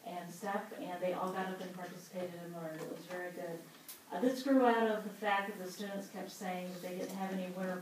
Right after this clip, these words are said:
formals to attend. And I've worked with teens ever since I was a teen librarian in the various volunteer groups. And so many of the teens in our school district contribute so much. They bring good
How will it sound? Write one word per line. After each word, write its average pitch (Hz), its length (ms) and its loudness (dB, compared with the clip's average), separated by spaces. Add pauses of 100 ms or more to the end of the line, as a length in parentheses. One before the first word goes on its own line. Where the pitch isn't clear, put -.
formals 185 420 -2 (100)
to 196 60 -8 (120)
attend. 165 440 -6 (680)
And 196 140 -2
I've 202 180 2 (220)
worked 196 260 -2
with - 220 -12
teens 190 440 -2
ever 190 240 -4
since 196 200 -4
I 185 60 -2
was 180 120 -6
a - 40 -14
teen 185 160 -6
librarian 185 400 0
in 180 100 -8
the 160 100 -8
various 185 280 -2
volunteer 180 560 -4
groups. 165 340 -8 (400)
And 196 80 -4
so 254 200 2
many 277 200 8
of 233 80 0
the - 60 -6
teens 214 380 0
in 190 60 -6
our 185 180 -2
school 214 260 -2
district 170 520 -8
contribute 196 580 -8
so 196 140 -4
much. 190 300 -2 (640)
They 185 80 -6
bring 196 420 -2
good 208 320 2